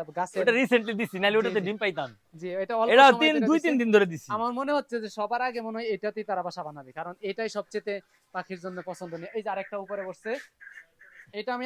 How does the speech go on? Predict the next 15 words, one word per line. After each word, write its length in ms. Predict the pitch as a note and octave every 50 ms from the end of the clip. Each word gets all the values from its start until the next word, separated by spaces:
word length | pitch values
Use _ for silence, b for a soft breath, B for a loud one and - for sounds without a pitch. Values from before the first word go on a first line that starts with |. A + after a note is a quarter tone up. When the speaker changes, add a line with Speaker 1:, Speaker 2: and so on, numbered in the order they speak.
| C4+ C4
Speaker 1:
আসলে 180 | A#3+ - B3+ C4 C4
আপনাদেরকে 340 | C4+ C4+ C4+ A#3 A#3 G3+ A#3+ G#3+ G3+
না 60 | G#3+ A#3 A3+
বললে 180 | C4+ C#4 C#4 C4 C4+
বুঝতে 160 | B3 - - G3
পারতেন 200 | G3 F#3+ - G3 F#3+
না, 60 | F#3 F3+ F3+
এটা 100 | E3+ G3 F#3
আসলে 160 | - G3+ G3+ G3 G3
কোনো 120 | G#3+ G#3 G3 _ -
ফার্ম 260 | E3+ E3+ G#3+ A#3 G#3+ E3 _ _ _ _ _ _ -
নাকি 260 | F3+ F3+ F3 - G3+ F3+ -
কোনো, 160 | F#3+ F#3 F#3 F3+ F3 E3+ _ _ _ _ _ _ _ _ _ - E3+
আহ, 220 | E3 D#3+ D#3 D#3 D3+ A#2 F3 F3+ E3+ - - - _ _ _ _ _ - - - - -
প্রাকৃতিক 460 | F#3+ G3+ G3 - A3+ G#3+ - - G3+